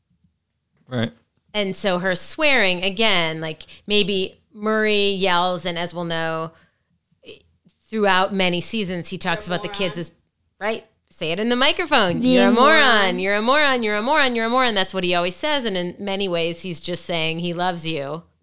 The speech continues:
Speaker 2: moron.
Speaker 1: But for me, moron is easy. It's a, it's a safe word. Um, it's a term of endearment. It's not a swear. It just seems gimmicky for a show that's so good. I know I'm in the minority.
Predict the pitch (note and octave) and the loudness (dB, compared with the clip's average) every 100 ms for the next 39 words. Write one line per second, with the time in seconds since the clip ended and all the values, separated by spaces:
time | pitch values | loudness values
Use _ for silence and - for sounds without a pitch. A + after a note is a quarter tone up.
0 | _ - C#3+ - - - - _ - E3 | _ -14 -12 -12 -14 -16 -20 _ -10 -6
1 | - A3 A#3 A#3 F3 D#3 D#3 G3+ F#3 D3+ | -2 0 2 2 2 0 0 4 4 4
2 | B2+ C3+ C#3 A2+ A2+ - C3 G2+ A#2 G#2+ | 0 0 -2 -2 -6 -6 -4 -4 -2 -4
3 | G2+ _ - - C#3+ D#3+ B2 B2 A#2+ A2+ | -6 _ -4 2 2 2 0 2 4 2
4 | A2+ - _ _ _ _ _ _ _ - | 0 -6 _ _ _ _ _ _ _ -14
5 | A2 - E2+ A1+ - _ _ - A#2+ - | -12 -10 -12 -16 -20 _ _ -18 -14 -4
6 | C#3+ C3 A#2+ A#2+ A2+ A2+ G#2+ G#2+ A2 A2+ | 0 0 0 0 2 2 2 0 -2 -6
7 | F3+ E3+ A#2 - - B2 A2 A2 E3 A3 | -4 -2 -2 -4 -4 -2 -2 -4 -6 -6
8 | E3 A2 G#2+ A#2+ A#2+ - G#2+ G#2 _ _ | -6 -8 -4 -2 -2 -6 -10 -12 _ _
9 | _ _ _ _ C#3 A#2 D3+ C#3+ B2 - | _ _ _ _ -4 -2 2 2 2 0
10 | C3 C3 B2 B2 A#2+ B2+ D#3+ B2+ A2+ G#2+ | 0 2 2 2 2 2 2 4 2 0
11 | A2 A#2 A2 G2 | 0 2 0 -2